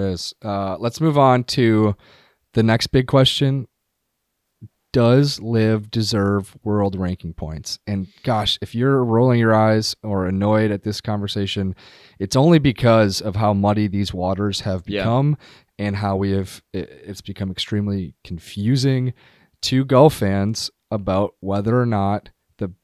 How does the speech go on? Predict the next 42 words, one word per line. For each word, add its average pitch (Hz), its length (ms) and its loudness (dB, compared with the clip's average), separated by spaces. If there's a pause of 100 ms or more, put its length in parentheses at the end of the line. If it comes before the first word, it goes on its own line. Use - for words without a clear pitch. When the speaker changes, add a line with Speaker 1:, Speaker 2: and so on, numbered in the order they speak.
(200)
Speaker 1:
world 104 320 -2
rankings 98 640 -4
are 87 100 -8
legit, 87 500 -2
whether 90 360 -6
or 87 60 -4
not 92 280 -4
Phil 92 240 -8
Mickelson 92 600 -6
earns 120 340 -4
a 123 40 -2
world 120 240 0
ranking, 127 460 -4
what 92 160 -4
Phil's 90 380 -10
ranking 92 340 -8
should 78 300 -14
be, 151 360 2 (460)
and 107 320 0
not 113 180 -2
really 113 240 -2
Phil 110 340 -4
as 101 120 -6
much 101 260 -6
as 101 160 -6
Dustin 92 340 -8
Johnson, 90 400 -6
Cameron 92 360 -8
Smith, 107 440 -6 (120)
and 92 220 -6
how 98 200 -6
that 101 200 -6
competes 107 420 -8
with 107 160 -8
the 98 80 -10
guys 104 220 -6
on 104 60 -6
the - 40 -8
P 117 100 -4
G 113 140 -4
A 107 40 -2
Tour. 107 340 -2